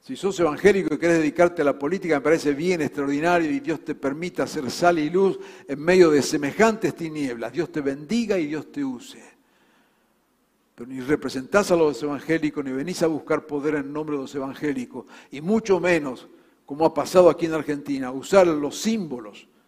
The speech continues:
de la cruz, del pez, que repre-, el pez representa la época de martirio del cristianismo, cuando era una manera de identificarse como cristiano. Usar los símbolos del martirio cristiano para hacer política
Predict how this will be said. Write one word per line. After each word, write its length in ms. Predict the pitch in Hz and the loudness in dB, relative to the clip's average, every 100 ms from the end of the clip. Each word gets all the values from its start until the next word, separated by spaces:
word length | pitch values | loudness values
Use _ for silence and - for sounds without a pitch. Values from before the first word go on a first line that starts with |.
| _ _ _ | _ _ _
de 140 | 151 | -4
la 160 | 139 131 | -4 0
cruz, 540 | 190 226 185 - - - - _ _ _ | 2 4 2 -2 -18 -20 -20 _ _ _
del 280 | _ 160 135 | _ -2 -2
pez, 380 | - 240 220 - | 8 8 8 4
que 160 | - 160 | -2 0
repre-, 320 | 160 170 180 | 2 2 0
el 100 | 165 | 2
pez 200 | 233 208 | 4 4
representa 560 | 202 165 - 220 214 | 2 0 0 0 2
la 100 | 160 185 | 6 10
época 360 | 220 196 160 | 10 8 2
de 80 | 156 | 2
martirio 640 | 151 147 139 233 247 180 | 2 0 0 0 0 2
del 160 | 147 131 | 0 -2
cristianismo, 800 | 139 107 143 135 113 92 107 _ _ _ _ _ _ _ _ _ - | -6 -4 -6 -6 -10 -16 -20 _ _ _ _ _ _ _ _ _ -10
cuando 240 | 151 151 | -2 4
era 100 | 165 | 6
una 140 | 170 160 | 6 4
manera 380 | 156 180 190 | 2 4 4
de 100 | 156 | 6
identificarse 800 | 156 151 147 135 151 196 185 165 | 4 0 -4 -6 -4 0 0 -2
como 220 | 147 143 135 | -6 -8 -8
cristiano. 420 | 127 151 131 131 | -6 -2 -2 -4
Usar 260 | 123 220 | 2 2
los 160 | 220 170 | 2 -2
símbolos 400 | - 220 190 156 | -6 -4 -2 2
del 120 | 151 | 2
martirio 520 | 147 147 - 220 202 | 2 -2 -2 -2 -2
cristiano 560 | - 165 - 165 139 127 | -2 -6 0 2 2 0
para 140 | 135 | -4
hacer 300 | 127 190 190 | -2 -4 -4
política 720 | 165 165 165 - 123 - 107 | -2 -2 -4 -8 -14 -12 -12